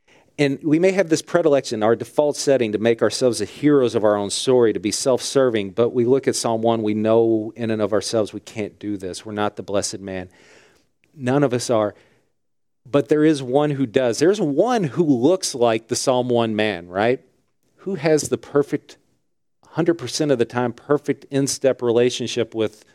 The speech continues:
with the Father? It is the Son. It is Jesus. And Psalm two comes in and describes him and his kingdom and his kingship, and then ends with, "You,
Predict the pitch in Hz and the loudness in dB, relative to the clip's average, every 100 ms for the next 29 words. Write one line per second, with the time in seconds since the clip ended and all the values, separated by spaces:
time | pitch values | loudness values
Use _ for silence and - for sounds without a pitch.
0 | _ _ _ 104 110 - - 117 120 101 | _ _ _ -6 -6 -6 -2 2 2 0
1 | 92 _ _ - 127 131 - 107 - 120 | -4 _ _ -4 0 0 -2 -8 -4 -4
2 | 98 95 113 131 113 120 143 120 - - | -4 -6 -6 -6 -6 -6 -6 -8 -12 -16
3 | - _ _ _ _ _ _ _ _ _ | -16 _ _ _ _ _ _ _ _ _
4 | _ _ _ _ _ - 147 139 - 170 | _ _ _ _ _ -4 -4 -2 -6 -6
5 | - 185 - 170 160 165 147 - 139 131 | -2 -2 0 0 2 0 0 -2 -2 2
6 | 131 - - - 131 123 135 131 120 135 | 0 0 -8 -6 2 2 4 2 0 -2
7 | 123 113 113 117 113 123 - - 143 120 | 0 0 -4 -6 -2 -2 -2 -2 -2 0
8 | 95 98 104 123 113 - 147 143 - 85 | -4 -4 0 0 0 -4 -2 -2 -4 -8
9 | - - _ _ _ _ _ _ _ _ | -16 -20 _ _ _ _ _ _ _ _
10 | 127 135 127 - 165 185 151 113 107 104 | 0 2 0 0 4 4 2 0 2 2
11 | - - _ _ _ _ _ _ _ _ | -2 -14 _ _ _ _ _ _ _ _
12 | _ _ _ - 120 | _ _ _ -6 -4